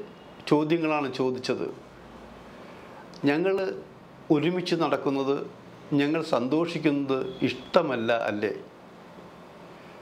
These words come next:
ഞങ്ങളുടെ പുറകെ നടന്ന് ഞങ്ങളുടെ കാര്യങ്ങൾ അന്വേഷിച്ചതിന് പകരം ഞങ്ങളിൽ നടന്മാരെക്കുറിച്ച് മാത്രം എഴുതിയാൽ മതി" എന്നാണ് അന്ന് ഇച്ചിരി ചൂടോടെ മമ്മൂട്ടി പറഞ്ഞിരുന്നത്.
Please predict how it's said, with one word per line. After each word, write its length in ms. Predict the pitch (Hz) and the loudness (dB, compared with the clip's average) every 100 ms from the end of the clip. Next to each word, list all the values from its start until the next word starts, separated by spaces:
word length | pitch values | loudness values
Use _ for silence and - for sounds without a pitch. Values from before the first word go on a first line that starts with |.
| - - - | -18 -8 2
ഞങ്ങളുടെ 380 | 151 175 214 226 | 2 4 2 2
പുറകെ 400 | 196 175 185 196 | 4 2 2 2
നടന്ന് 500 | 185 170 160 170 202 - - - - - 160 | 2 2 0 0 -2 -8 -18 -20 -20 -2 2
ഞങ്ങളുടെ 640 | 147 170 185 185 190 - - | 2 2 2 2 0 0 2
കാര്യങ്ങൾ 520 | 143 156 175 180 175 - | 4 4 2 0 0 0
അന്വേഷിച്ചതിന് 520 | 143 151 156 160 156 | 0 0 0 -2 0
പകരം 480 | 131 127 127 87 - - - - - - - - - - - | 2 2 2 -2 -6 -14 -20 -20 -20 -20 -20 -20 -20 -20 0
ഞങ്ങളിൽ 420 | 120 131 147 151 | 2 4 2 2
നടന്മാരെക്കുറിച്ച് 1120 | 139 131 151 160 160 156 151 127 - 131 127 120 | 2 2 2 2 2 0 0 -4 0 0 0 0
മാത്രം 560 | 117 120 117 127 117 | 0 0 0 0 2
എഴുതിയാൽ 420 | 107 107 107 107 104 | 2 2 2 2 2
മതി" 460 | 101 101 123 139 - - - - - | 0 0 0 0 -6 -16 -18 -6 0
എന്നാണ് 320 | 113 120 117 | 2 2 2
അന്ന് 580 | 110 113 123 - - - - - | 0 0 -2 -4 -10 -16 -10 -4
ഇച്ചിരി 420 | 175 - 214 190 | -2 0 0 0
ചൂടോടെ 840 | 170 - 131 135 135 127 127 - - - - 123 | -2 0 2 2 2 2 0 -2 -6 -14 -6 0
മമ്മൂട്ടി 340 | 113 113 110 | 2 2 2
പറഞ്ഞിരുന്നത്. 560 | 101 90 95 - - | 2 4 2 0 -2